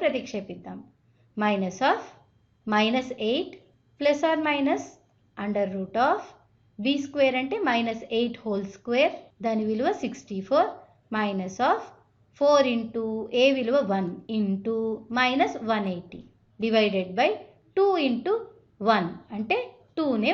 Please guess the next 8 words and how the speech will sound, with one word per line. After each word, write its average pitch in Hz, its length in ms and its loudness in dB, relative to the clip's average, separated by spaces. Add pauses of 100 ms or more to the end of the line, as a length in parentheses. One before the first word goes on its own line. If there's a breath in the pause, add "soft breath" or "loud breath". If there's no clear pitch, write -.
వస్తుంది. 175 480 -6 (280)
కాబట్టి 202 440 2 (640)
x 285 160 2 (380)
is 180 120 -4 (100)
equal 196 320 -6 (120)
to 339 60 -2 (360)
eight 240 260 -2 (380)
plus 208 200 0